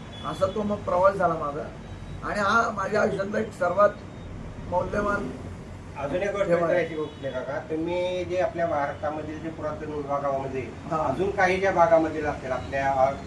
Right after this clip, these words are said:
Speaker 2: महाराष्ट्रातील असतील किंवा इतर राज्यातील
Speaker 1: हा.
Speaker 2: जे काही लेणी असतील, अजंठा लेणी असतील,
Speaker 1: हो.
Speaker 2: वेरूळ लेणी असतील, तुमच्या अजून अशा काही संकल्पना आहेत का की अजून दुसरं असं काही बनवायचं
Speaker 1: केलंय मी.
Speaker 2: वगैरे?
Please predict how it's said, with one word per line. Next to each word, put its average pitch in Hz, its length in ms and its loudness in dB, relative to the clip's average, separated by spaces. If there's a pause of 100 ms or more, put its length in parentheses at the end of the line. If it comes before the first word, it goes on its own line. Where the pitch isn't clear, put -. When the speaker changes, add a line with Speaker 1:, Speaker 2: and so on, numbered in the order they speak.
(200)
Speaker 2:
महाराष्ट्रातील 160 580 2
असतील 160 240 0
किंवा 160 180 -2
इतर 160 220 -2
राज्यातील 160 460 4
Speaker 1:
हा. 151 60 -2
Speaker 2:
जे 175 80 2
काही 180 220 0
लेणी 165 200 4
असतील, 127 280 -4 (300)
अजंठा 151 360 0
लेणी 151 220 2
असतील, 147 280 -2
Speaker 1:
हो. 160 120 2
Speaker 2:
वेरूळ 151 240 2
लेणी 147 240 0
असतील, 135 340 -4 (440)
तुमच्या 170 300 2
अजून 196 320 2
अशा 196 180 0
काही 190 220 -2
संकल्पना 175 480 0
आहेत 165 200 6
का 170 180 0
की 180 180 -2
अजून 170 200 -2
दुसरं 160 220 -6
असं - 160 -6
काही 143 260 -4
बनवायचं 139 260 4
Speaker 1:
केलंय 240 200 4
मी. 233 180 2
Speaker 2:
वगैरे? 117 160 -2